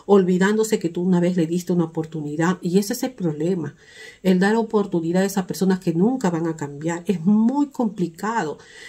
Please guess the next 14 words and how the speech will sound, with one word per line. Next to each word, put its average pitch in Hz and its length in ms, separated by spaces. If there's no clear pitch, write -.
porque 190 440
cuando 180 480
hay 240 160
personas 220 540
que, 160 480
que 170 140
tienen 202 340
sombras, 165 760
y 196 240
es 262 180
verdad 294 360
que 175 140
no 151 200
cambian. - 440